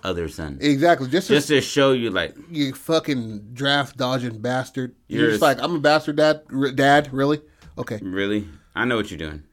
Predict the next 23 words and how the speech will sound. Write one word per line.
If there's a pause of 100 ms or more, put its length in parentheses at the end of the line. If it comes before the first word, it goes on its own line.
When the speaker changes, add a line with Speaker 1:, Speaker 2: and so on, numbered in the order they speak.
Speaker 1:
I
know
what
you,
I
know
what
you're
doing,
though.
Speaker 2:
<laughs>
Exactly.
Speaker 1:
I
mean, (280)
Speaker 2:
So,
and
Steven
comes
back, (160)
uh,
a
fucking
hero.